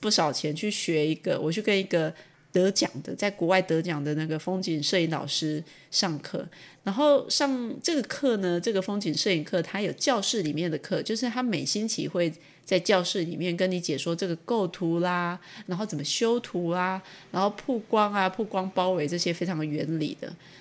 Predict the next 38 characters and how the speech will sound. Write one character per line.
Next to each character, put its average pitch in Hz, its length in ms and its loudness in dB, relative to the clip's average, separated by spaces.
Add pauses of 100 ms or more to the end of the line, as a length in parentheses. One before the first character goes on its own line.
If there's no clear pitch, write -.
(120)
我 180 80 -2
光 233 180 0
是 254 160 2
上 233 200 0
了 196 80 0
第 220 160 -2
一 - 20 2
堂 185 180 0
课， 214 140 -4
我 175 80 2
就 185 140 -2
觉 170 100 -2
得 - 80 0
：“哦， 180 180 -4
这 175 160 -4
个 165 100 0
课 165 200 -4
真 160 160 -2
是 185 80 -6
离 156 140 4
我 147 120 0
太 175 260 -4
遥 147 280 0
远 151 160 0 (160)
了。” - 100 -10 (720)
因 277 80 2
为 320 80 4
这 311 100 2
个 208 80 0
课 254 220 2
里 160 140 2
面 175 200 -2
呢， 156 140 -2
很 165 160 -2
多 196 240 2
人 160 220 0
都 160 120 0
是 175 280 0